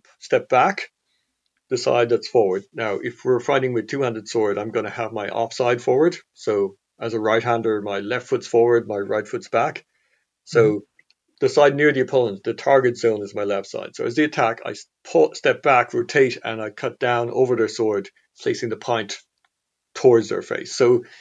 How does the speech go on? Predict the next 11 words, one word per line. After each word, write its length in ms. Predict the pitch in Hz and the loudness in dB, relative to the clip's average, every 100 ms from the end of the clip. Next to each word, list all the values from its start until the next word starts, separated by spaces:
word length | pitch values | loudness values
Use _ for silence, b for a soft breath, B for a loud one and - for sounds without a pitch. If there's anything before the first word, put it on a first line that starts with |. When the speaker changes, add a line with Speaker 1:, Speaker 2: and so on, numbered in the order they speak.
| B B B _ | B B B _
Speaker 1:
if 240 | 120 - | -12 -10
you, 400 | 127 127 123 117 | -6 -2 2 2
um, 380 | 113 107 107 104 _ _ _ _ | 2 0 -6 -12 _ _ _ _
if 160 | 113 117 | -18 -10
you 220 | 110 107 | -8 -8
pollute 460 | 104 156 170 196 - | 0 4 4 4 0
your 120 | 151 | 2
thinking 500 | 156 151 185 196 147 | 2 4 4 4 0
with 160 | 123 | -2
German 300 | - 139 135 | 0 -2 0
longsword, 580 | 127 131 143 202 247 - | 0 0 2 4 2 2